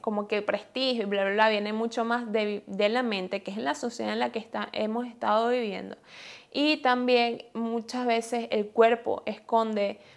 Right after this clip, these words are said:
o en el cuerpo está guardada información que acceder a ella puede ser dolorosa, queremos tal vez evitar ese dolor.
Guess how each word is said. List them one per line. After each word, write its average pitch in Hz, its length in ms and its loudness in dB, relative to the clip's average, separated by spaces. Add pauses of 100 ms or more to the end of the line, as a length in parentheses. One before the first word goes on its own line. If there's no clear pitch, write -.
(140)
o 233 80 -6
en 220 80 0
el 208 140 0
cuerpo 226 560 6
está 220 380 4
guardada 226 380 6
información 220 880 -2 (160)
que 214 280 2
acceder 220 520 0
a 226 180 8
ella 202 300 0
puede 226 200 0
ser 262 220 0
dolorosa, 233 720 0
queremos 214 440 -6
tal 220 160 -4
vez 220 160 -2
evitar 220 400 0
ese 233 220 -2
dolor. 208 480 -2